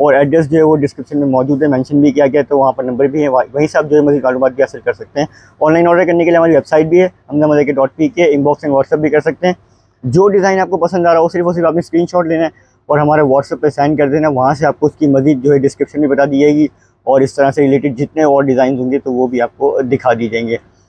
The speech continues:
माशाल्लाह से एक ज़बरदस्त आपको यहाँ पर जो है, जो, अ, solar स्क्रीन देखने को मिलेगी। इसके अलावा मज़ीद काफ़ी models जो हैं ऐसे भी हैं जो कि अभी इस वक्त जो है वो unbox नहीं हुए हुए, अ,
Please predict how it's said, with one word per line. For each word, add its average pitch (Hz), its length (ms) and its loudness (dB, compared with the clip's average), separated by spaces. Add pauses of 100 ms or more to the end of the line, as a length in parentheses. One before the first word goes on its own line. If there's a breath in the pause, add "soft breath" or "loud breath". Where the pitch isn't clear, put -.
(200)
माशाल्लाह 165 300 0
से 214 100 0
एक 160 60 0
ज़बरदस्त 185 380 2
आपको 170 220 2
यहाँ 160 120 0
पर 165 80 0
जो 170 160 2
है, 165 60 4
जो, 143 280 2
अ, - 20 0
solar 156 320 0
स्क्रीन 156 300 0
देखने 147 260 -2
को 147 100 0
मिलेगी। 143 380 2 (300 soft breath)
इसके 170 160 -4
अलावा 180 180 4
मज़ीद 165 400 0 (120)
काफ़ी 160 280 0
models 180 320 2
जो 180 120 2
हैं 180 180 2
ऐसे 147 280 0
भी 180 160 0
हैं 185 160 0
जो 165 100 2
कि 165 140 0
अभी 165 120 2
इस 165 140 0
वक्त 160 120 0
जो 160 80 2
है 165 60 2
वो 165 120 2
unbox 151 360 -2
नहीं 160 140 0
हुए 156 120 4
हुए, 156 100 2
अ, 170 60 -2